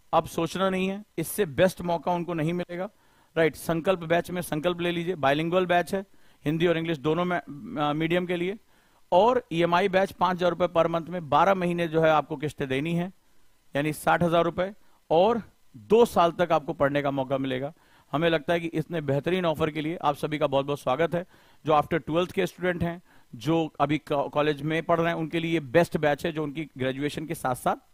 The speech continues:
चलता रहेगा। Thank you so much। आप बहुत दिन से पूछ रहे थे कॉन्सेप्टर के लिए, काफी लंबे समय के बाद हम कॉन्सेप्टर बैच लेकर आए हैं। तो ये हमारा सबसे पावरफुल बैच है, क्योंकि मैं इसको डायरेक्टर्स बैच बोलता हूँ।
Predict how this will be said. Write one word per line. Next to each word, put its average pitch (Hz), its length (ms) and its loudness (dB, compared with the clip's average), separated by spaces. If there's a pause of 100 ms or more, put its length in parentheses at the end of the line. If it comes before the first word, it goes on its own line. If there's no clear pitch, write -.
चलता 131 280 0
रहेगा। 98 300 -4 (520)
Thank 185 200 -2
you 190 100 -6
so 220 220 4
much। - 240 0 (400)
आप 143 140 0
बहुत 151 260 2
दिन 190 100 -4
से 190 120 0
पूछ 175 220 -4
रहे 185 100 2
थे 185 80 -4
कॉन्सेप्टर 180 420 -2
के 175 120 -6
लिए, 185 180 -8 (420)
काफी 143 220 -2
लंबे 160 300 0
समय 185 240 -2
के 175 80 -4
बाद 170 200 2
हम 165 80 -2
कॉन्सेप्टर 156 420 -2
बैच 151 240 -2
लेकर 147 240 0
आए 143 120 -2
हैं। 160 140 -8 (460)
तो 139 420 2 (180)
ये 139 160 0
हमारा 156 200 0
सबसे - 280 -4
पावरफुल 156 420 0
बैच 175 180 0
है, 180 60 -2
क्योंकि 175 240 -6
मैं 175 100 -4
इसको 170 160 -4
डायरेक्टर्स 156 500 2
बैच 147 220 2
बोलता 123 280 -4
हूँ। 92 200 -10